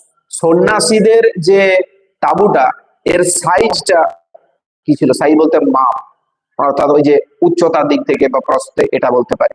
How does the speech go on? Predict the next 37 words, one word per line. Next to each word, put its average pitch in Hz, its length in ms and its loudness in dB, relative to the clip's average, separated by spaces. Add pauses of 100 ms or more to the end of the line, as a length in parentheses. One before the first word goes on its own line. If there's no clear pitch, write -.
(120)
সেই 170 140 0
মাপটা 175 280 0
কেমন 196 280 0
ছিল? 214 160 0 (300)
না, 156 300 -2
টেক্সটে 190 260 -2
লেখা 185 200 0
ছিল 226 200 0
কি 175 180 0
যে, 147 160 2 (280)
"A 165 80 0
good 190 300 0
size, 185 300 0
nothing 165 300 0
but 196 200 -2
a 196 140 0
good 359 320 0
sized 175 460 -2 (180)
umbrella, 143 480 0 (500)
good 165 340 0 (420)
sized - 380 0 (340)
umbrella।" 120 480 2 (1000)
ওই 135 400 2 (260)
মানে 151 220 -2
ছাতা, - 340 -4
মানে 165 180 0
বড় 160 260 2
মাপের 180 220 0
ছাতার 180 420 -4
চেয়ে 226 200 0
খুব 226 200 2
একটা 220 200 2
বেশি 202 280 0
বড় 143 200 2 (500)
নয় 127 260 -2
আর 101 160 -4
কি। - 140 -20